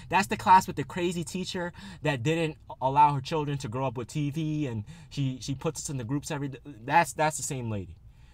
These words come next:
Okay. Anyway, so we're talking about ball, and, uh, I was, I was about to ask him if he wanted to be in a video to play me one-on-one to see where my skill level is, 'cause he plays Division two basketball. He averaging sixteen points per game, seven rebounds.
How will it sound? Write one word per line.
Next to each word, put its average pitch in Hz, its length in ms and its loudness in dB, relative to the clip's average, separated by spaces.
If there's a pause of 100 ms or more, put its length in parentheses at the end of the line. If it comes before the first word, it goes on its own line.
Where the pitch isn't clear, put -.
(160)
Okay. 127 380 -4
Anyway, 151 240 -2
so 170 140 -8
we're 185 40 -8
talking 165 220 -2
about 135 160 -2
ball, 117 260 -2 (280)
and, 123 200 -4
uh, 117 160 -6
I 123 100 0
was, 147 200 -2
I 143 60 -6
was 143 100 -4
about 170 220 2
to 160 100 -4
ask 170 260 2
him 139 80 -8
if 120 120 -10
he 131 40 -10
wanted 131 260 -6
to 127 40 -12
be 127 100 -6
in 120 60 -6
a 117 80 -4
video 117 300 -2
to 101 80 -6
play 131 240 -6
me 131 100 -4
one-on-one 113 560 -4
to 107 80 -8
see 120 180 -8
where 110 140 -4
my 98 140 -6
skill 160 320 0
level 98 260 -4
is, 90 100 -14
'cause 107 140 -6
he 151 80 -2
plays 147 280 -6
Division 127 280 -8
two 123 140 -8
basketball. 113 440 -6
He 110 120 -4
averaging 113 360 -4
sixteen 135 440 -10
points 127 240 -12
per 117 60 -14
game, 107 200 -10
seven 127 320 -8
rebounds. 113 400 -4